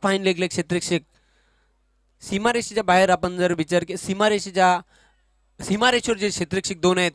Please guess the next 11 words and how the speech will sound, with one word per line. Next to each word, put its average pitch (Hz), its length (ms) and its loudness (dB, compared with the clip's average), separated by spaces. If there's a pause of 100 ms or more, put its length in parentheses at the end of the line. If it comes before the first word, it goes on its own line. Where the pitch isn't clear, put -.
त्यामध्ये 208 320 2
लाँग 180 140 6
ऑन 208 180 2
सीमारेषेवर 202 460 2
एक 180 40 -10
क्षेत्ररक्षक 196 520 0
आहे, 196 140 8 (320)
एक 220 200 2
मिड 240 260 2
विकेटवर 233 400 2
क्षेत्ररक्षक. 196 640 0